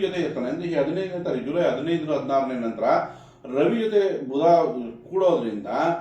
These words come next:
ನಿಮ್ಗೆ ಇಲ್ಲಿ ಲಾಭಗಳು, ವಿದ್ಯಾಭ್ಯಾಸದಲ್ಲಿ ಅಧಿಕ ಲಾಭಗಳನ್ನ ನೋಡ್ಬೋದು, ಮಾತುಕತೆಯಲ್ಲಿ ಜಯ ನೋಡ್ಬೋದು,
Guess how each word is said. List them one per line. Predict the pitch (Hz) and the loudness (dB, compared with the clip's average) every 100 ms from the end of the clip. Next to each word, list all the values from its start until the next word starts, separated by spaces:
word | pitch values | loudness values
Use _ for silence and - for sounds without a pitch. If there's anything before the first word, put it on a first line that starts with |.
| - - - - - | -6 -20 -20 -20 -8
ನಿಮ್ಗೆ | 202 226 220 220 | -4 -4 -2 -4
ಇಲ್ಲಿ | 208 214 - - - - - - - 151 | -4 -6 -8 -12 -20 -20 -20 -20 -6 2
ಲಾಭಗಳು, | 165 196 165 123 123 | 6 6 4 2 -4
ವಿದ್ಯಾಭ್ಯಾಸದಲ್ಲಿ | 151 - 247 - - 165 160 156 135 147 180 131 | -8 0 6 6 6 2 2 0 -2 -2 -2 0
ಅಧಿಕ | 143 156 | 0 4
ಲಾಭಗಳನ್ನ | 147 131 123 120 123 120 | 4 4 2 -4 -4 -2
ನೋಡ್ಬೋದು, | 117 110 110 127 131 113 | -2 -2 -2 -2 -2 -2
ಮಾತುಕತೆಯಲ್ಲಿ | 147 175 180 165 160 143 139 127 - | 0 0 -2 -6 -2 -2 -2 -4 -2
ಜಯ | 127 151 147 | 2 2 2
ನೋಡ್ಬೋದು, | 127 113 110 113 | 0 -4 -4 -2